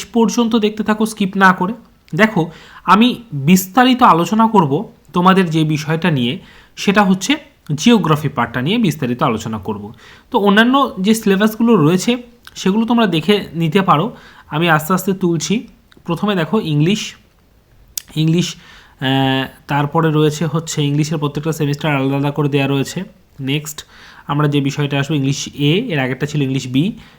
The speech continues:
ঠিক আছে? প্রত্যেকটা সেমিস্টার দেখো রয়েছে এখানটায়। অল্টারন-, আহ, অল্টারনেটিভ ইংলিশ রয়েছে, আহ, ঠিক আছে? এখানটায় প্রত্যেকটা সেমিস্টার ওয়াইজ রয়েছে। তোমরা যখন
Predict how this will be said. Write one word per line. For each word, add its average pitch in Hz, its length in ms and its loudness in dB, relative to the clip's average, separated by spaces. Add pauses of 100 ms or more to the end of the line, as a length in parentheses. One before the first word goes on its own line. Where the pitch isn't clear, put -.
(100)
ঠিক 175 120 -4
আছে? 185 180 0
প্রত্যেকটা 147 400 -4
সেমিস্টার 143 460 -4
দেখো 131 240 -4
রয়েছে 131 300 -2
এখানটায়। 139 460 -4
অল্টারন-, 143 440 -2
আহ, 131 480 -6
অল্টারনেটিভ 151 500 -2
ইংলিশ 147 340 0
রয়েছে, 143 280 0
আহ, - 720 -16
ঠিক 175 160 -4
আছে? 214 200 -2 (480)
এখানটায় 147 360 -2
প্রত্যেকটা 147 340 -4
সেমিস্টার 147 420 -4
ওয়াইজ 143 240 0 (200)
রয়েছে। 139 380 -2 (420)
তোমরা 143 280 0 (460)
যখন 143 240 -2